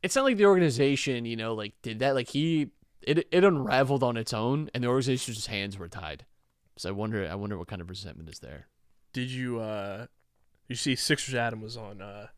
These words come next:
Speaker 2: You Know Ball with
Speaker 1: Yes.
Speaker 2: our boy Trill Bro
Speaker 1: Great
Speaker 2: Dude.
Speaker 1: series, by the way. The, the
Speaker 2: Um,
Speaker 1: Resloppables and the, uh, digging up the, the old drafts and
Speaker 2: Did you see the Luka breakdown?
Speaker 1: I did not. I have not. I have not been on my.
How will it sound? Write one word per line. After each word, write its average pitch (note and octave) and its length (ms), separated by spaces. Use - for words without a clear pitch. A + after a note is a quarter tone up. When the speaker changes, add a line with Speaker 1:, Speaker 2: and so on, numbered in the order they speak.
Speaker 2:
You D3 120
Know A#2+ 160
Ball A2 360
with A#2+ 120
Speaker 1:
Yes. G#2 280
Speaker 2:
our B2 60
boy A#2 220
Trill B2+ 240
Bro A#2+ 220
Speaker 1:
Great C3+ 220
Speaker 2:
Dude. G#2+ 100
Speaker 1:
series, G2 320
by F2+ 180
the F2 80
way. E2 300
The, G#2+ 480
the G#2 80
Speaker 2:
Um, G2 60
Speaker 1:
Resloppables G2 1000
and E2 180
the, E2 200
uh, D#2 120
digging G2 360
up G2+ 160
the, G2 320
the - 60
old F#2+ 200
drafts F2+ 640
and F2+ 140
Speaker 2:
Did - 60
you - 40
see C#3 160
the B2+ 80
Luka C3 400
breakdown? F#2 680
Speaker 1:
I A#2+ 60
did A#2 200
not. A#2 420
I G#2 100
have G2+ 120
not. G2+ 240
I G2 120
have F#2+ 140
not F#2+ 300
been F#2+ 160
on F#2+ 240
my. F#2+ 320